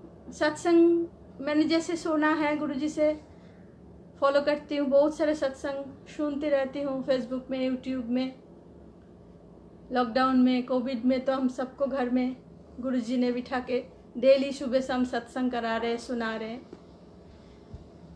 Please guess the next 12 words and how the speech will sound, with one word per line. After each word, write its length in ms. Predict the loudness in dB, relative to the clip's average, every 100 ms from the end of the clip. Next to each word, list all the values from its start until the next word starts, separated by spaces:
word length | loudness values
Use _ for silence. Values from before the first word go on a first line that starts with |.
| -20 -20 -12 -4
तो 60 |
मेरा 280 | 2 4 4
journey 580 | 4 2 4 8 8 6
गुरुजी 340 | 4 2 2
से 120 | 0
जब 200 | 0 0
start 380 | 0 -2 -2 -2 -4 -16 -20 -20 -20 -20 -10 -4
हुआ 140 | -4
था, 400 | -2 -4 -4 -6 -16 -20 -20 -8
वही 200 | -2 0
मैं 140 | 0 -2
आपको 580 | -6 -6 -6 -6 -14